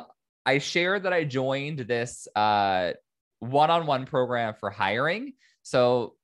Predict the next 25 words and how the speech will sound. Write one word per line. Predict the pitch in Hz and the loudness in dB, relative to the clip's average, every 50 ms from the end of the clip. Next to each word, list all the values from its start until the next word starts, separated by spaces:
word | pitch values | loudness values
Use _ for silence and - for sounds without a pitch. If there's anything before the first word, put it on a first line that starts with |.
| _ _ _ _ | _ _ _ _
obviously | - 113 123 123 135 139 135 135 - 139 131 | 0 0 0 0 -2 -4 -8 -8 -8 -8 -4
that | 123 120 113 | -2 -2 -2
means | 110 113 113 110 113 | -2 -4 -8 -4 -2
I | 113 107 | -2 -2
have | 113 113 104 101 | 0 -2 -2 -2
hiring | 104 - 98 98 104 104 104 104 104 | -2 -2 -2 -2 -2 -2 -4 -6 -6
in | 101 | -6
the | 98 101 | -6 -4
horizon. | 107 117 104 98 98 98 104 104 107 104 98 98 95 - | -2 0 2 2 2 2 0 0 -2 -2 -4 -4 -4 -4
I've | - 95 98 95 95 98 - | -2 -2 0 0 -2 -2 -4
told | - - 131 123 123 123 | -4 -2 0 0 0 0
you | 123 | -2
that | 110 110 | -2 0
I | 104 104 | 0 2
wanna | 101 101 98 95 104 | 2 0 0 -2 -2
hire | 113 104 98 95 95 90 | -2 -2 -2 -2 -2 -2
a | 90 | -2
bookkeeper | 101 - 135 139 - - 160 156 - 151 147 | -2 -4 -4 -4 -4 -8 -8 -4 -2 0 0
within | 143 139 - 135 127 | 0 0 -2 -4 -2
my | 127 120 123 | -2 -2 -2
business. | 120 110 107 110 117 127 156 185 220 233 - - - - - - - - - _ - | 0 0 -2 -2 -2 -2 -2 -2 -2 -4 -6 -12 -18 -20 -20 -20 -20 -20 -20 _ -6
So | - - 131 | -2 0 2
that'll | 120 120 110 117 131 143 151 | 2 2 2 2 2 0 0
be | 151 143 143 | -2 -2 -4
exciting. | 139 131 - - - - - 120 101 101 107 113 135 151 165 180 185 208 214 | -4 -4 -6 -10 -10 -4 0 0 2 2 2 0 -2 -2 -4 -6 -8 -10 -12